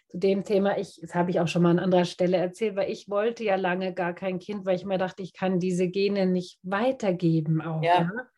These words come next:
Speaker 1: Ja, jetzt habe ich's. <laughs>
Speaker 2: Den Gedanken verstehe ich auch. Also ich habe
Speaker 1: Mhm.
Speaker 2: auch,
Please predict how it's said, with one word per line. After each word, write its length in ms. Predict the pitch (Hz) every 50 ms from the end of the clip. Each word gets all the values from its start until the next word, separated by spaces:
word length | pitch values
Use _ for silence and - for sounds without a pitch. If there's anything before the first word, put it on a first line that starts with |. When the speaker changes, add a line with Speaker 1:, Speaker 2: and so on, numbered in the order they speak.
| - - - - _ _ _ - - -
Speaker 1:
Ja, 380 | - 226 254 220 170 160 151 151 - _ _ - - - - _ _
jetzt 180 | - 185 - -
habe 220 | 226 240 190 175
ich's. 220 | 165 165 - - - - - - -
<laughs> 540 | 247 - - - 294 - - - - - 170
Speaker 2:
Den 100 | 180 180
Gedanken 380 | 190 180 190 196 208 214 214
verstehe 400 | 214 214 185 - - - 208 214
ich 180 | 196 190 - -
auch. 380 | 185 180 180 165 151 151 -
Also 180 | - 170 165 165
ich 200 | 180 170 - -
habe 100 | 202 196
Speaker 1:
Mhm. 60 | 180
Speaker 2:
auch, 240 | - 220 233 240 -